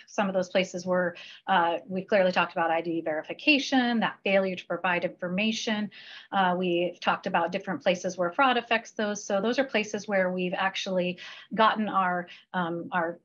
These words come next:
kind of turnaround times down significantly by putting people onto those projects and staffing up in those areas.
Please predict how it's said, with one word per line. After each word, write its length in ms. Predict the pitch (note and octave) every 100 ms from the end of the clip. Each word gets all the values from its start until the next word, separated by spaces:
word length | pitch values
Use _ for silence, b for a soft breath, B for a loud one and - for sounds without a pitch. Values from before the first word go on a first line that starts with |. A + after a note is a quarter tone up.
| -
kind 120 | F3+
of 60 |
turnaround 520 | F3+ - D#4 B3 F#3+ F#3+
times 360 | F#3+ F3+ F3+
down 320 | F3+ F3+ F3+
significantly 720 | F3+ F#3 G3 F#3+ F#3+ F#3+ F#3
by 160 | F3+ F3+
putting 400 | F3+ A3+ G3 F#3+
people 400 | G3 F#3+ F3+ F3
onto 380 | G3+ F#3+ F#3+ F#3+
those 240 | F3+ E3+
projects 640 | - F#3+ E3+ F3 E3 E3 -
and 280 | E3 D#3+ - -
staffing 400 | - E3+ F#3+ F#3
up 160 | E3+
in 100 | F#3
those 220 | E3 E3 -
areas. 560 | F3 G3 - F#2+ -